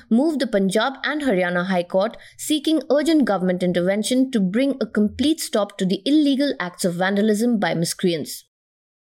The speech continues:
While thanking authorities for their action against the perpetrators so far, the company sought punitive and deterrent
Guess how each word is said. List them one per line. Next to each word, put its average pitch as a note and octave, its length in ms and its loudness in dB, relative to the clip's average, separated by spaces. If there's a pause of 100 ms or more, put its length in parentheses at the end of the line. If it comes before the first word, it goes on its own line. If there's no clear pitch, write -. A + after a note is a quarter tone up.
While F#3+ 220 2
thanking C4+ 440 0
authorities A3 560 0
for F#3 160 0
their F3 200 0
action G3+ 320 -2
against G#3 360 0
the C#4+ 80 -2
perpetrators F3+ 720 -2
so C4 180 0
far, G#3 360 -2 (200)
the A3+ 120 -4
company C#4 440 0
sought G3 400 -2
punitive C#4+ 540 0
and F3+ 180 -4
deterrent C#4 460 0